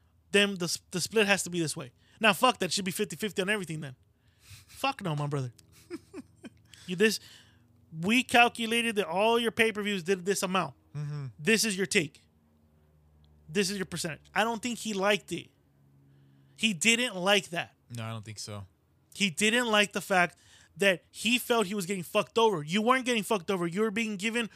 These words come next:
Speaker 1: what they deemed was fair
Speaker 2: Mm-hmm.
Speaker 1: based on your performance on pay-per-view.
Speaker 2: Yep.
Speaker 1: Not based on your accolades and achievements.
Speaker 2: Which I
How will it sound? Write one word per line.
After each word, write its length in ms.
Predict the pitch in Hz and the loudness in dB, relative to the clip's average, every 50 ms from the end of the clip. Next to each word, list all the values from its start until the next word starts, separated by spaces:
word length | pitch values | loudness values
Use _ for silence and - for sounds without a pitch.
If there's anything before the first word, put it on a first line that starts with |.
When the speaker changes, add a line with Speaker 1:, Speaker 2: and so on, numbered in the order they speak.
| - - - | -16 -18 -4
Speaker 1:
what 280 | 175 185 214 208 - - | 0 0 0 0 0 0
they 220 | 208 226 240 233 | -2 0 0 -2
deemed 360 | 202 185 220 226 226 220 196 | -4 -2 -2 -2 -2 -2 -2
was 200 | 185 175 - - | -2 -2 -2 -4
fair 480 | - - - 226 220 202 180 165 170 165 _ _ _ _ _ _ _ _ _ _ _ - 131 | -4 0 2 4 6 6 4 4 2 -4 _ _ _ _ _ _ _ _ _ _ _ -14 -12
Speaker 2:
Mm-hmm. 180 | 131 123 123 | -10 0 4
Speaker 1:
based 320 | 131 214 233 262 240 226 - - | 6 6 6 6 4 0 -2 0
on 160 | 202 214 208 | 0 2 2
your 100 | 202 196 | 0 -2
performance 600 | - 202 185 - - - 214 226 220 214 185 - | -2 -2 -2 -2 -2 -2 0 0 0 0 0 0
on 100 | 202 180 | -2 -2
pay-per-view. 460 | 156 - 190 190 185 - 160 151 139 127 | 0 0 0 0 0 -2 -8 -10 -10 -6
Speaker 2:
Yep. 240 | 120 127 131 139 - _ _ _ _ - - - | -4 -2 -2 -2 -4 _ _ _ _ -20 -12 -2
Speaker 1:
Not 400 | 180 190 214 254 262 214 - _ | 2 4 4 4 4 0 -4 _
based 320 | 226 233 247 254 - - - | 0 0 0 0 -2 -6 -6
on 280 | - 202 214 214 208 208 | -2 -2 -2 -2 -2 -2
your 160 | 202 202 185 | -4 -4 -4
accolades 600 | - 175 180 202 202 - 208 196 202 202 196 185 | -2 2 2 2 2 0 -2 -2 -2 -2 -2 -4
and 80 | 196 170 | -6 -6
achievements. 560 | 156 139 - - - 240 220 180 165 - 127 143 | -6 -4 0 2 4 4 2 2 -4 -8 -6 -4
Speaker 2:
Which 180 | 147 135 - | -2 -2 -2
I 140 | 156 151 123 | -4 -6 -8